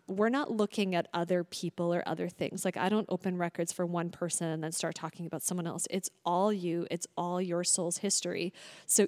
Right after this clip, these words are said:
even if we're bringing up a past life from a long time ago, maybe it's something tragic of, like, you took your own life, and I'll tell the story of, like, this is what happened, this is where you were, this is what it looked like, this is what you were wearing, this is how you did it.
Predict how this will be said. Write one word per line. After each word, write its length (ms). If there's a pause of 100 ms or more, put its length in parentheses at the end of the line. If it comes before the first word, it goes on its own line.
even 240
if 120
we're 80
bringing 320
up 140
a 60
past 360
life 200
from 180
a 80
long 460
time 240
ago, 360
maybe 280
it's 100
something 300
tragic 500
of, 140
like, 240 (880)
you 300
took 320
your 180
own 220
life, 460 (100)
and 420 (140)
I'll 260
tell 360
the 100
story 460
of, 120
like, 180
this 200
is 140
what 100
happened, 380
this 160
is 100
where 100
you 160
were, 240
this 220
is 100
what 120
it 160
looked 240
like, 160
this 180
is 100
what 120
you 100
were 140
wearing, 580
this 220
is 100
how 300
you 180
did 220
it. 180